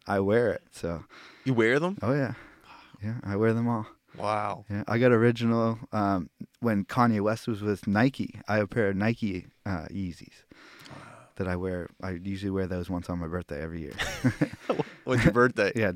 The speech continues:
Speaker 1: on, in the summer,
Speaker 2: Is
Speaker 1: so,
Speaker 2: it?
Speaker 1: yeah,
Speaker 2: Yeah.
Speaker 1: we keep 'em clean.
Speaker 2: What are the sho-, he had, uh, Back to the Future shoes, Kanye, didn't he?
Speaker 1: No, so,
Speaker 2: Where
Speaker 1: like, that was a design, like, the,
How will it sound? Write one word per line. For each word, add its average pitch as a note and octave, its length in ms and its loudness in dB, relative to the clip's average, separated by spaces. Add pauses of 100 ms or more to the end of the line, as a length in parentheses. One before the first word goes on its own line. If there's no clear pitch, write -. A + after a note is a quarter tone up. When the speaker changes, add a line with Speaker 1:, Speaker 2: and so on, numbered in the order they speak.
(160)
Speaker 1:
on, A#2 160 8
in B2+ 140 10
the C#3 100 8
summer, G#2 320 6
Speaker 2:
Is F2 80 -6
Speaker 1:
so, F#2 200 4
Speaker 2:
it? A#2 120 4
Speaker 1:
yeah, F#2 220 6
Speaker 2:
Yeah. - 20 -
Speaker 1:
we G2 120 0 (220)
keep A#2 180 2
'em A2+ 80 0
clean. G2 260 -2 (100)
Speaker 2:
What F3+ 140 6
are G#3+ 40 6
the G3+ 100 6
sho-, D#3+ 140 -4
he D#3+ 160 -2
had, F#3+ 140 4
uh, A#2+ 380 4
Back C3 280 4
to - 80 -8
the A#2+ 80 4
Future C3 360 -4
shoes, F#2+ 400 -4
Kanye, G2 400 -2
didn't C#3 240 -4
he? F3+ 80 -4
Speaker 1:
No, C#3+ 500 10
so, A#2 120 0
Speaker 2:
Where C3 80 8
Speaker 1:
like, A#2+ 200 6
that D3 140 8
was E3 140 8
a E3 60 2
design, A#2+ 680 2
like, A2+ 240 -4
the, G2+ 460 4